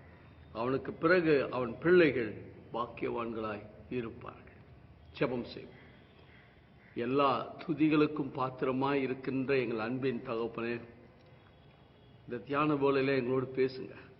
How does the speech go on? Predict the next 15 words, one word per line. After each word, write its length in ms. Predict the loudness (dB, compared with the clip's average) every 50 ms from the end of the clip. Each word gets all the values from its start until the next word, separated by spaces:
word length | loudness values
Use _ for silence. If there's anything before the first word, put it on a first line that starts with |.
| -20 -20 -20 -20 -20 -20 -20 -20 -20 -20 -20 -20 -20 -20 -20 -20 -20 -20 -20
உம்முடைய 200 | -16 -12 -10 -4 -2 2
வார்த்தைகளை 460 | 2 2 2 2 2 2 4 4 2 0 -2
தியானிக்கும் 460 | -6 -6 -4 -4 -4 -2 -2 -2 2 4
போது 220 | 6 6 8 8 6 4 4 2 0 0
இன்று, 280 | 2 2 4 4 4 4 2 0 -6 -10 -14 -18 -18 -20 -20 -20 -20 -20 -20 -20 -20 -20 -20 -20 -20 -18 -10 -6
ஆண்டவரே, 340 | -4 2 4 4 6 6 6 4 6 4
எங்களுக்கு 420 | 4 6 4 4 4 2 2 0 0 0 0 -4 -10 -14 -16 -18 -20 -20 -20 -20 -20 -20 -20 -20 -20 -20 -20 -20 -20 -20 -20 -20 -20 -20 -20 -8 -6 -2
உம்முடைய 300 | 0 4 6 8 8 8 8 6
வார்த்தை, 360 | 4 2 0 -2 -8 -10 -10 -10 -16 -20 -20 -20 -12 -8 -4
உம்முடைய 300 | -2 0 2 4 4 4 6 4 4
ஆகாரம் 480 | 2 0 -6 -8 -8 -10 -16 -20 -20 -20 -20 -20 -20 -20 -20 -20 -20 -20 -20 -20 -20 -20 -20 -20 -20 -20 -20 -20 -20 -20 -20 -20 -20 -18 -12
எங்களை 200 | -10 -6 -6 -6 -2 0
பலப்படுத்தட்டும், 720 | 2 2 2 2 -2 -4 -4 -6 -12 -14 -16 -20 -20 -20 -20 -20 -20 -20 -16 -14
எங்கள் 220 | -12 -10 -8 -8
விசுவாசத்தை 500 | -6 -2 4 4 6 6 4 4 2 2